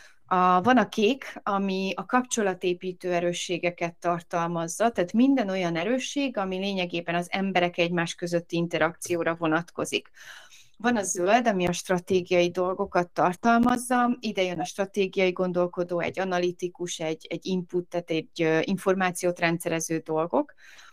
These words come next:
Van egy, ö, ez a zöld, van a narancssárga, ami a, ami úgy mondanám neked, hogy az ilyen befolyásoló erősségeket tartalmazza, mint például egy kommunikáció, tehát minden olyan, amivel egyébként hatunk a másik emberre,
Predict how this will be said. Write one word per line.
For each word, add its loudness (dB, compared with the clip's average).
Van 4
egy, 2
ö, 2
ez -2
a 0
zöld, 0
van 2
a -2
narancssárga, -4
ami -2
a, 2
ami -6
úgy -2
mondanám -2
neked, -2
hogy -4
az 0
ilyen -2
befolyásoló -2
erősségeket 0
tartalmazza, -2
mint -4
például -2
egy -6
kommunikáció, 0
tehát -4
minden 4
olyan, 2
amivel -2
egyébként -4
hatunk -2
a 0
másik -2
emberre, -2